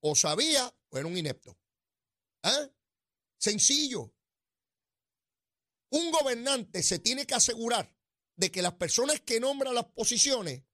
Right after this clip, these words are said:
más allá de la experiencia y preparación académica, tengan el carácter para cuando tengan que decir que no, se paren de frente y ya, "Eso no se puede,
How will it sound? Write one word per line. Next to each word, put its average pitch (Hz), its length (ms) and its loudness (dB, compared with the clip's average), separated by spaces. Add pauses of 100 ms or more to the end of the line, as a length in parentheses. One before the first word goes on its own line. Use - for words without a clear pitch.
(180)
más 185 320 -2
allá 262 260 0
de 262 140 -2
la 233 60 -2
experiencia 214 680 -2
y 208 60 -4
preparación 175 580 -2
académica, 226 640 -2 (480)
tengan 226 460 0
el 202 260 -2
carácter 185 920 -2 (520)
para 160 200 0
cuando 156 320 -2
tengan 285 320 0
que 311 120 -2
decir 302 340 2
que 311 160 2
no, 330 320 -2
se 139 180 -4
paren 175 260 -2
de 240 80 0
frente 330 280 -4
y 330 40 4
ya, 320 100 2
"Eso 208 180 -2
no 233 80 -6
se 320 140 0
puede, 339 500 0